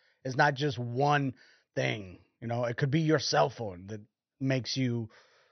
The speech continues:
feel that, you know, connected to something. It could be your car. It could be your guitar. Something that fills that,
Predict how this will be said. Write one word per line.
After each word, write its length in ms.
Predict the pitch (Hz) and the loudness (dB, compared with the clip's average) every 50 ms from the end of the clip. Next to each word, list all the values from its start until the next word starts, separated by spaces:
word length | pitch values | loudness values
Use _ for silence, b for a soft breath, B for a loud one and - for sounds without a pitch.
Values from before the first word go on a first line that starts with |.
| b _ - | b _ -4
feel 240 | 139 139 135 127 120 | 0 0 2 2 2
that, 140 | 120 110 101 120 _ - 131 | 0 -2 -6 -10 _ -14 -8
you 140 | 123 123 123 | -4 0 2
know, 240 | 123 123 127 120 117 - _ _ _ _ _ _ _ - | 2 2 2 0 -2 -8 _ _ _ _ _ _ _ -6
connected 520 | - 135 139 147 139 139 110 - 135 - | -4 0 2 4 2 2 2 -2 -6 -6
to 100 | - 127 | -6 -8
something. 560 | 110 - 123 107 98 - - 62 60 71 69 - | -6 -6 -6 -6 -6 -8 -14 -16 -16 -18 -20 -20
It 60 | - 101 | -14 -10
could 140 | - 131 | -6 -2
be 540 | 123 147 147 151 160 160 160 156 147 131 b b b b b b _ | 0 2 2 2 2 2 2 2 0 -2 b b b b b b _
your 160 | 131 135 139 | -2 0 0
car. 640 | 139 - - 143 139 139 139 139 131 113 101 87 87 | 0 0 0 2 4 4 4 4 2 0 -2 -6 -8
It 120 | 101 107 - | -10 -12 -8
could 80 | 117 | -6
be 80 | 113 131 | -4 -2
your 140 | 131 127 120 | -2 -2 -4
guitar. 640 | 107 117 - 104 104 117 123 123 123 117 104 90 82 | -4 -6 -8 -6 -4 -2 -2 0 0 -2 -2 -4 -4
Something 600 | - - - 170 196 196 175 170 196 190 175 151 b b b b b b b _ - | -2 0 2 2 2 2 0 0 0 0 0 -2 b b b b b b b _ -6
that 160 | 127 139 127 131 139 151 - _ _ _ _ _ _ _ _ _ _ _ _ _ _ _ _ _ _ _ _ _ _ _ _ _ _ _ _ _ _ _ _ _ _ _ _ _ _ _ _ _ _ _ _ _ _ _ _ _ _ _ _ _ _ _ _ _ _ _ _ _ _ _ - | -4 -4 -4 -4 -8 -18 -20 _ _ _ _ _ _ _ _ _ _ _ _ _ _ _ _ _ _ _ _ _ _ _ _ _ _ _ _ _ _ _ _ _ _ _ _ _ _ _ _ _ _ _ _ _ _ _ _ _ _ _ _ _ _ _ _ _ _ _ _ _ _ _ 0
fills 480 | 160 165 165 165 165 151 143 135 120 113 | 2 4 6 8 8 8 6 4 0 0
that, 220 | 120 110 104 - | -2 -2 -4 -6